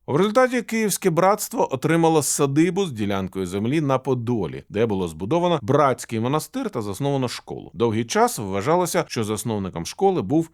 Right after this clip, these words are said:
Сагайдачний, адже в історії русів сказано, що саме він спорудив монастир.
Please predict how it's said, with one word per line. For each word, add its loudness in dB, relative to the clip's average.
Сагайдачний, -4
адже -2
в -2
історії -2
русів -4
сказано, -4
що -8
саме -4
він -2
спорудив -6
монастир. -8